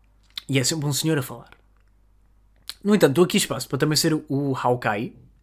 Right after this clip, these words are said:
porque tem sempre um tiro muito certeiro quando fala. E tem uma postura muito certeira também. E, portanto, dou aqui aso a que seja um destes dois. João Ferreira,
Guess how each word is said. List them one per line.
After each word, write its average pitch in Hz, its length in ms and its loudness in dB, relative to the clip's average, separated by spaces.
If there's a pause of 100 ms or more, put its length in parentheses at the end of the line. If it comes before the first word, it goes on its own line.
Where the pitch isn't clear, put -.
(520)
porque 196 220 4
tem 175 140 6
sempre 214 200 4
um 254 80 6
tiro 220 180 4
muito 240 180 4
certeiro 262 400 0 (560)
quando 135 180 -2
fala. 127 360 0 (240)
E 127 100 -12
tem 117 120 -8
uma 113 180 -6
postura 135 280 0
muito 156 180 0
certeira 185 320 0
também. - 340 -10 (380)
E, 135 60 -10
portanto, 117 220 -12
dou 113 100 -6
aqui 147 300 -2 (640)
aso 175 300 6
a 165 40 4
que - 120 -4
seja 175 480 4
um 214 100 6
destes 160 260 4
dois. - 240 -12 (600)
João 202 300 4
Ferreira, 143 500 2